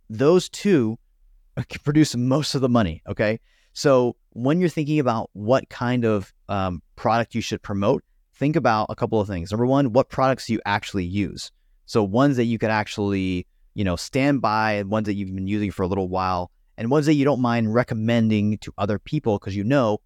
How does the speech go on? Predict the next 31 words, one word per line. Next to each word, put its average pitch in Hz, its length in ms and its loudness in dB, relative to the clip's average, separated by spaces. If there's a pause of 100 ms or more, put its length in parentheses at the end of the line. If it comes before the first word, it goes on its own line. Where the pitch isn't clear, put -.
(160)
they're 120 240 2
gonna 120 160 2
get 107 180 2
great 92 180 -4
value 90 300 0
from 87 220 -6
it 82 100 -6 (260)
as 92 80 -8
well. 104 240 -2
Number 170 180 2
two 175 460 2
is 143 100 -4
to 135 80 -6
think 208 220 -2
about 147 260 0
what 135 220 0
kind 170 160 0
of 147 40 -4
questions 110 540 -2
you 92 80 -4
get. 110 240 0 (260)
Since - 480 -2
we 123 360 -2
are 131 220 4
a 113 160 0 (120)
podcast 117 560 -2
agency, 110 420 -2
we 110 140 0
get 120 140 0
questions 101 400 -4
about 87 400 -2